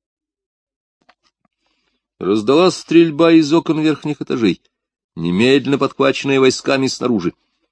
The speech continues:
Пятнадцать секунд после нуля. Время для второй волны.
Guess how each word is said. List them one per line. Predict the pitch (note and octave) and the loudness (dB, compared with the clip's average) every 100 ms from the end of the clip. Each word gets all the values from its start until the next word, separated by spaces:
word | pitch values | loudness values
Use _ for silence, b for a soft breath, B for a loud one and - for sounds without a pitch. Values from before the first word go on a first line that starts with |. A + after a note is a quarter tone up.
| _ | _
Пятнадцать | - - G#2+ A#2 - - A2+ | -18 -4 -4 -4 -8 -10 -10
секунд | - - A2+ G#2+ | -10 -8 -6 -4
после | - G#2 G2+ | -6 -6 -6
нуля. | G#2+ A2 G2 _ _ _ _ | -2 -2 -2 _ _ _ _
Время | - D#2+ F#2+ F#2+ | -6 0 0 -2
для | F2+ F2+ | -6 -8
второй | - F2+ E2+ | -4 -2 0
волны. | E2+ E2+ E2 | 0 -2 -6